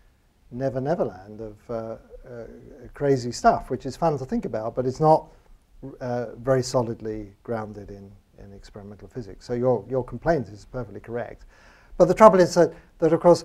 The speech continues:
how is the general public to know? Uh, because all these things get trotted out together. We got, you know, tachyons one minute and neutrinos the next, and the, you know, they, and, and they, they can't distinguish.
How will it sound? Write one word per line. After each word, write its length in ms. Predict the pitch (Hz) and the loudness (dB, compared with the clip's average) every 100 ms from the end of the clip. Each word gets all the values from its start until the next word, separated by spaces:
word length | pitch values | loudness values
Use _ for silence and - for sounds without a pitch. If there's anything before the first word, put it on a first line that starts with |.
| - - | -6 -10
how 320 | - 175 202 | 4 8 8
is 180 | 147 - | 8 2
the 120 | 139 | 0
general 320 | 147 147 131 | 2 2 -2
public 520 | 131 269 156 - - | -4 -4 -4 -8 -18
to 100 | - 107 | -18 -16
know? 380 | 92 90 120 - _ _ _ | -16 -18 -18 -20 _ _ _
Uh, 160 | 131 131 | -4 -2
because 220 | 135 180 | 2 8
all 120 | 233 | 10
these 220 | 262 170 - | 10 8 6
things 200 | 185 - | 4 6
get 160 | 247 | 6
trotted 300 | - 196 170 | 8 8 10
out 140 | 180 170 | 8 8
together. 320 | 202 196 123 | 10 10 8
We 120 | 131 | 6
got, 200 | 143 131 | 4 4
you 60 | 151 | 4
know, 160 | 139 | 2
tachyons 640 | 127 170 165 156 143 143 131 | 2 2 2 4 4 4 2
one 200 | 147 143 | 2 2
minute 300 | 139 147 131 | 0 0 -2
and 120 | 127 | -4
neutrinos 520 | 123 156 156 147 143 | -2 0 4 4 2
the 80 | 139 | 0
next, 300 | 143 139 - | 0 -2 -8
and 80 | 120 | -12
the, 120 | 117 - - _ _ - _ _ - | -14 -20 -20 _ _ -20 _ _ -12
you 120 | 139 | -6
know, 160 | 127 123 | -2 0
they, 200 | 135 127 - 135 - | 0 -2 -8 -20 -10
and, 240 | 139 139 | -8 -8
and 200 | - 139 | -8 -2
they, 100 | 139 | -2
they 260 | 135 135 135 | -2 -4 -4
can't 260 | 143 139 | 0 -2
distinguish. 440 | 123 123 196 127 | -2 -4 -2 -2